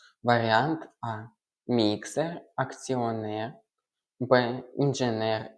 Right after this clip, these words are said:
дизайнер. В. Байкер, тренажер. І Г. Твіттер, блендер. Тут треба знайти, е, слово, яке має інший, інше значення. Наприклад,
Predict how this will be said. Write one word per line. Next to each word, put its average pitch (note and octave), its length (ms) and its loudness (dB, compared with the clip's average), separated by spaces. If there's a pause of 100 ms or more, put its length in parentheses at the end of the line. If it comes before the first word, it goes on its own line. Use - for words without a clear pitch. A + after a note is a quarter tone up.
дизайнер. A2+ 880 -2 (640)
В. A#2+ 440 2 (220)
Байкер, A2 600 -2
тренажер. A2+ 760 -4 (420)
І C3 200 6
Г. A#2+ 560 0 (240)
Твіттер, A#2+ 560 -2 (140)
блендер. A2 560 -2 (500)
Тут - 340 -2
треба D#3+ 400 0
знайти, A#2+ 720 -2 (600)
е, B2+ 500 2
слово, A#2+ 580 2
яке A#2+ 320 -2
має B2 360 0
інший, B2 680 -4 (160)
інше C3 480 -2
значення. A2 760 -2 (440)
Наприклад, C#3 680 0